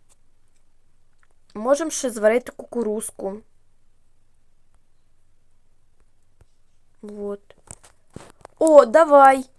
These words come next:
Так, е, де? Коротше, берем цю штучку. Куда вона, блін, впала? Подождіть. Набрати водички треба. Включити газ.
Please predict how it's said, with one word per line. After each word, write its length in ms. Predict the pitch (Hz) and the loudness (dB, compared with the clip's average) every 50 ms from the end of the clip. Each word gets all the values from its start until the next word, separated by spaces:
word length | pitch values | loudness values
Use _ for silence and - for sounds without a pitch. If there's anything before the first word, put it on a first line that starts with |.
| _ - - - _ _ - - - - | _ -20 -20 -20 _ _ -20 -20 -12 -6
Так, 400 | - - - 104 98 202 - - - | -4 -2 -2 -2 -4 -6 -10 -10 -8
е, 80 | 208 | -8
де? 380 | 196 - 220 220 208 208 214 220 - _ - | -6 -6 -4 -4 -4 -4 -8 -12 -20 _ -20
Коротше, 460 | - 214 214 208 - - - 220 208 208 | -16 -14 -14 -16 -16 -18 -18 -20 -18 -14
берем 500 | 202 190 214 220 226 220 214 208 214 220 _ _ _ _ _ _ _ _ _ _ _ _ _ _ _ _ _ _ _ _ _ _ _ _ _ _ | -8 -6 -4 -2 -2 -4 -6 -8 -12 -20 _ _ _ _ _ _ _ _ _ _ _ _ _ _ _ _ _ _ _ _ _ _ _ _ _ _
цю 180 | - - 262 226 | -10 -10 -10 -10
штучку. 500 | - - - 254 269 269 - - - _ _ _ _ _ _ _ - - _ - | -10 -12 -12 -14 -14 -14 -16 -20 -20 _ _ _ _ _ _ _ -20 -20 _ -18
Куда 460 | - - 214 208 185 190 220 214 208 | -12 -10 -10 -10 -6 -4 -4 -2 -2
вона, 240 | 202 208 202 202 202 | -4 -6 -10 -12 -14
блін, 220 | 202 208 202 202 - - | -16 -18 -20 -20 -20 -20
впала? 300 | - - - 208 202 214 | -20 -20 -18 -18 -18 -18
Подождіть. 460 | - - - - 214 - - _ _ _ _ - _ _ _ - _ - | -20 -20 -20 -20 -20 -20 -20 _ _ _ _ -20 _ _ _ -20 _ -10
Набрати 360 | 233 220 247 285 294 285 285 | -6 0 2 0 0 0 -4
водички 380 | 247 247 240 269 262 - - 294 | -8 -8 -8 -8 -10 -12 -12 -6
треба. 380 | - 302 294 302 294 311 320 349 349 - _ _ _ _ _ _ _ _ _ _ _ _ _ _ _ _ _ _ _ _ _ - _ _ _ _ - _ _ _ _ - - | -2 -2 -2 -2 -2 -4 -8 -8 -12 -20 _ _ _ _ _ _ _ _ _ _ _ _ _ _ _ _ _ _ _ _ _ -20 _ _ _ _ -20 _ _ _ _ -20 -20
Включити 580 | _ - - 220 208 - - 262 - - 220 | _ -20 -20 -20 -18 -18 -18 -16 -12 -10 -10
газ. 540 | 208 - 214 214 247 285 285 - - - | -10 -10 -10 -10 -10 -10 -14 -16 -20 -20